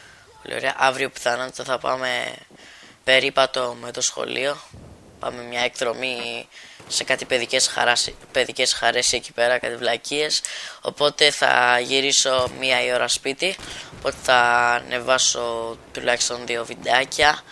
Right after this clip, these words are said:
Ε, τώρα, ξεκίνησα από εχθές να φτιάχνω το sniper montage της Κυριακής και πιστεύω ότι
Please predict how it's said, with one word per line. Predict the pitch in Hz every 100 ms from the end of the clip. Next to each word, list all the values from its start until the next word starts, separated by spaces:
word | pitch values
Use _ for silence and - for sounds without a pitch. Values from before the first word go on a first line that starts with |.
| - - - - - - -
Ε, | - 135 135 135
τώρα, | 156 170 143 - -
ξεκίνησα | - 165 160 180 - 180 -
από | - 156 - 143 143 139 -
εχθές | 135 - - - 190 165 170 - -
να | 131
φτιάχνω | 120 - 127 135 127
το | - 131 131
sniper | 123 - 131 131 123 127
montage | 131 127 123 - - - -
της | - 135
Κυριακής | - 131 135 123 - 143 165 - - - - - - - - -
και | 143 135 131 131 -
πιστεύω | 135 - - 143 147 143
ότι | 143 - - - 135 135